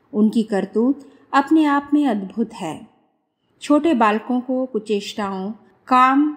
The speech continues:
क्रीड़ाओं, इस प्रयोजन के लिए रचे गए कुचक्रों की पूरी पक्की शिक्षा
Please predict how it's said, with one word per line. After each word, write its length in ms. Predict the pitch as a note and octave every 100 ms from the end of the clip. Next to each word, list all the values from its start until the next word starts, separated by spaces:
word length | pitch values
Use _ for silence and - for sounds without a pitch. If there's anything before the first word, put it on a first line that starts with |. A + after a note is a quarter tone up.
| -
क्रीड़ाओं, 640 | A#3 A3+ G3 F#3 F#3 G#3 B3+ _ _ _ _ _ _
इस 200 | C#4+ G#3
प्रयोजन 500 | - B3+ B3 B3 C#4
के 120 | C#4+ C4
लिए 180 | C4+
रचे 300 | B3 A3+ A3+
गए 180 | G#3+ A3+
कुचक्रों 600 | A3 G#3+ A3 G#3 A3+ A#3+
की 180 | A#3+ B3 -
पूरी 240 | A3+ B3 C#4
पक्की 400 | G#3+ - - G3
शिक्षा 480 | - A3 - A3+